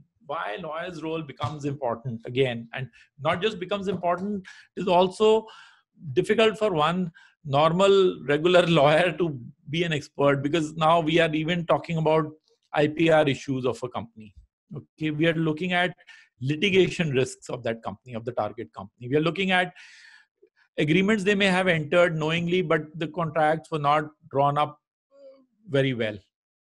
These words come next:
Okay, because when you're buying into the company, you're buying not just the good assets, but also the problems which that company may have been facing or may face in the future. Okay, so, uh, contingent liabilities,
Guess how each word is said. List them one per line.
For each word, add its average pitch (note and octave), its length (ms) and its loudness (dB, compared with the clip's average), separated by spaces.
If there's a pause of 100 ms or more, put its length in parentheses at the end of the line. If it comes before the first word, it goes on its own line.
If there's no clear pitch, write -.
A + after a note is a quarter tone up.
(580)
Okay, D3+ 280 -14 (340)
because D#3+ 180 0
when F3 140 -2
you're A3 120 4
buying D#3+ 420 0
into G#3 240 -4
the G#3 100 -4
company, E3+ 600 -12 (180)
you're F3+ 160 -4
buying D3 420 -4
not D#3 220 -2
just F3+ 240 -2
the F3 140 -8
good D3+ 200 -4
assets, D3 380 -4
but D3+ 160 -8
also C#3+ 300 -8
the E3+ 100 -10
problems C#3+ 480 -4
which D3+ 160 -6
that D3 180 -6
company D3+ 520 -12
may C#3 200 -8
have C3+ 240 -8 (220)
been C#3 160 -10
facing C#3 440 -10
or D#3+ 340 -2 (600)
may E3 340 -4
face G3+ 280 -2
in E3+ 100 -8
the D#3 120 -4
future. A2+ 360 -12 (340)
Okay, D3+ 220 -10
so, F3 380 -10 (720)
uh, - 60 -20 (580)
contingent F#3 520 -4
liabilities, E3+ 880 -4